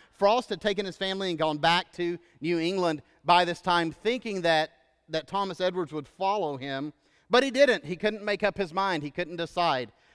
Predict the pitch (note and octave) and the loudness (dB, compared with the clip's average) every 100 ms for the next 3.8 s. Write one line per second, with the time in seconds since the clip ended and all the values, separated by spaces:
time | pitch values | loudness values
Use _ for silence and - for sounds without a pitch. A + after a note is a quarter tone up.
0 | _ - F3 F3 F3+ F3 F3+ D#3+ - F3 | _ -2 0 2 2 0 0 -4 -2 0
1 | E3+ E3 E3 E3+ D#3+ C#3+ E3+ F3 E3 D#3 | 2 2 0 0 -4 -4 -4 -4 -4 -2
2 | D#3 D#3 D3+ - E3 E3 D#3 D3 D3 - | 0 0 0 -4 -2 -2 -4 -6 -6 -6
3 | D3 C#3 _ _ _ D3+ D#3 C#3+ | -10 -10 _ _ _ 4 6 4